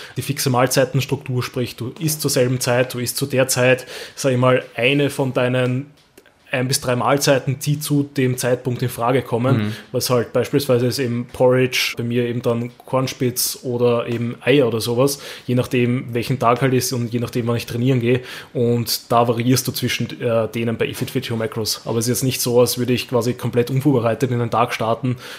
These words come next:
Speaker 1: und keine Ahnung haben, was ich den ganzen Tag esse und
Speaker 2: Mhm.
Speaker 1: mir denk, heut,
Speaker 2: Ja.
Speaker 1: heut probiere ich das reinzufitten, weil ich das um-,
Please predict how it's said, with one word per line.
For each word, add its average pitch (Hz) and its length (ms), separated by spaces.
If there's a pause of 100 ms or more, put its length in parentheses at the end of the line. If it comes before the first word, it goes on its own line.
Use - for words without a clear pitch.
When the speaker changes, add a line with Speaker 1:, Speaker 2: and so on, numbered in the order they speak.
(120)
Speaker 1:
und 117 600
keine 123 240
Ahnung 117 240
haben, 120 200
was 117 100
ich 113 60
den 120 80
ganzen 117 300
Tag 113 140
esse 123 240
und 113 80
Speaker 2:
Mhm. 110 40
Speaker 1:
mir 113 80
denk, 117 340 (340)
heut, 113 300
Speaker 2:
Ja. - 100
Speaker 1:
heut 123 220
probiere 139 380
ich - 200
das 127 360
reinzufitten, 127 840
weil 117 140
ich 117 140
das - 160
um-, 120 280